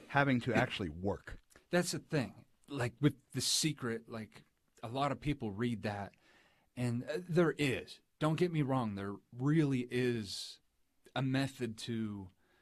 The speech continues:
Speaker 2: just thinking about something and it happens.
Speaker 1: Mm-hmm.
Speaker 2: And what I found in my life that was particularly powerful about this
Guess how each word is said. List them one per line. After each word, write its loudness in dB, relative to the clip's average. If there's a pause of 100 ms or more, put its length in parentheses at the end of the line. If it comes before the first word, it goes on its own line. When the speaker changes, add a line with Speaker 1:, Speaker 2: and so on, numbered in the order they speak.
(600)
Speaker 2:
just 0
thinking 0
about 0
something -4
and -4
it -4
happens. -8
Speaker 1:
Mm-hmm. 0
Speaker 2:
And 0
what 0
I 2
found -2
in -2
my -2
life -4
that -8
was -6
particularly -8
powerful -8
about -10
this -10